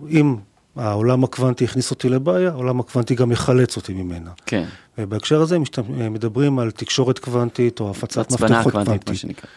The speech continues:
Speaker 2: כן.
Speaker 1: שמשתמש באותו עיקרון שהזכרנו בהתחלה, של ה-, עצם פעולת המדידה משפיעה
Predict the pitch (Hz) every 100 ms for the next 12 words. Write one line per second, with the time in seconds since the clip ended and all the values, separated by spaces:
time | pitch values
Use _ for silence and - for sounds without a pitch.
0 | - 101 92 _ - - 110 107 104 110
1 | 107 - 120 143 175 139 117 113 127 120
2 | 123 135 135 110 - 123 120 117 113 -
3 | 127 143 170 160 - 131 113 107 107 107
4 | 107 104 131 135 131 - 127 - 117 113
5 | 120 120 113 110 113 110 120 101 _ _
6 | _ - 123 113 - 135 127